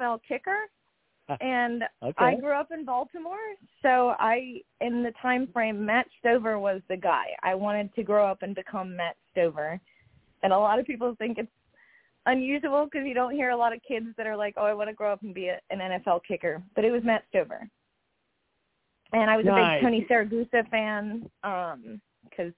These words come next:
Speaker 1: that was the time frame when the Ravens were just undeniable, in my opinion.
Speaker 2: Yeah, yeah. And then what, what's your longest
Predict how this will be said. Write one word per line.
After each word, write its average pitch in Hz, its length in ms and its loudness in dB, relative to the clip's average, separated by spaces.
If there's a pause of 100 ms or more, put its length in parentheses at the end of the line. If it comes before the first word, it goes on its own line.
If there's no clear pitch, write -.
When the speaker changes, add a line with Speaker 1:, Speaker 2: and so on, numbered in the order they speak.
(140)
Speaker 1:
that 175 160 4
was 180 140 -6
the 180 80 -6
time 180 280 -10
frame 170 260 -6
when 165 140 -8
the 160 80 -6
Ravens 165 380 -2
were 170 100 -2
just 165 200 -6 (260)
undeniable, 156 720 0
in 147 100 -6
my 147 140 -8
opinion. 147 500 -12 (1200)
Speaker 2:
Yeah, 165 460 4
yeah. 165 360 -2
And 175 120 -2
then 208 180 2
what, 185 200 -2
what's 220 240 -2
your 226 80 -6
longest 220 420 -2